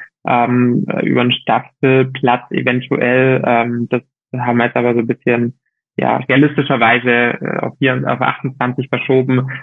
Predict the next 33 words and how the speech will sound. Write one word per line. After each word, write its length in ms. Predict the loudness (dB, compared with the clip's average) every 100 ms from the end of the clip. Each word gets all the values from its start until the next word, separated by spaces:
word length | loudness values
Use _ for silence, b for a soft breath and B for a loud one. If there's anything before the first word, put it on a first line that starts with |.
| B -2
ähm, 200 | -2 -2
einfach 240 | -2 -2
weil 100 | -2
sie 80 | 0
da 140 | -2
noch 80 | -2
ein 80 | -4
paar 320 | -2 0 2
Jahre 300 | 2 0 -2
Entwicklungszeit 760 | -4 -4 -4 -6 -4 -2 -2 _ -4
braucht. 360 | 0 0 -2 -8 -18 B -8
Aber 600 | -2 0 2 2 2 2
ja, 300 | 0 0 -2 -6 -8 -2
sie 120 | -2
ist, 140 | 0
glaub 180 | -2 0
ich, 200 | -2 -4 -8
besser 220 | -4 -2 2
darin, 520 | 2 0 0 0 2
denn 400 | 2 2 0 -2 _ _ _ -2
andere 400 | 2 4 4 2
irgendwie 300 | 2 0 0
dieses 280 | 0 -4 -2
Thema 340 | -2 0 0
Selbstvermarktung, 1040 | 0 -2 -2 0 0 0 0 0 2 2 0
sich 140 | 0
darüber 340 | 0 2 2 2
bewusst 260 | 0 -4 -2
zu 100 | -2
werden 400 | 0 0 2 2
und, 400 | 2 0 2 0 0
ähm, 300 | 0 0 0 -6 B B -8
das 140 | -4